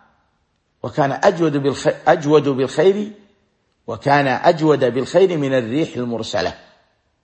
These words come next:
الهواء التي تهب ولا تتوقف. وفي السنة، وكان يدارسه جبريل القرآن مرة واحدة، وفي السنة التي مات فيها صلى الله عليه وسلم آخر رمضان دارسه القرآن مرتين،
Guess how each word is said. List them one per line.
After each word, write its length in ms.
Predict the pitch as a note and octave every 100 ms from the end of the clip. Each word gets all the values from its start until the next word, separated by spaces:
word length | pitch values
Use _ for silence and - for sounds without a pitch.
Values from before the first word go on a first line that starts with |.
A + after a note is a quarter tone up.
| _ _ _ G#2
الهواء 420 | G2 A#2 A#2+ -
التي 320 | G2 G2 G#2+
تهب 360 | - B2+ F3+ C#3
ولا 160 | G3+
تتوقف. 600 | A3+ E3 B2 A2+ - F2+ - _ _ _ _ _ _ _ _ _ _ _ _ _ _ _ _ _ _ _ _ _ _ _
وفي 160 | A2
السنة، 340 | A#2 - F3+ C3+
وكان 340 | D#3 F3 F#3
يدارسه 800 | F3 D#3+ E3+ G3 E3+ D#3+ D#3+ D#3 - A#2+
جبريل 360 | C#3 D3 F#3+
القرآن 380 | E3 C#3+ C3 F#3
مرة 300 | F3 G3+ F#3
واحدة، 500 | D#3 C#3 A#2 D3 E3+ E3+ - _ _ _
وفي 140 | C3
السنة 320 | D#3 G#3 G3 E3+
التي 500 | C#3+ C#3 C3+ B2+ - - _ _ _ _ _ _
مات 240 | D3+ D#3
فيها 300 | D3 C3+ C3+
صلى 140 | A#2+ A2
الله 100 | G#2+
عليه 100 | -
وسلم 360 | C3 D#3+ A3 G#3+ - _ -
آخر 280 | C#3+ A#2+
رمضان 480 | A#2 A#2+ A2+ C#3 F#3+ - - _ _
دارسه 720 | C3 C#3+ C#3+ D3+ B2 B2+ C3 -
القرآن 560 | B2+ A#2 A#2 - C#3 A#2+
مرتين، 580 | A2 G2+ F#2 E2+ D#2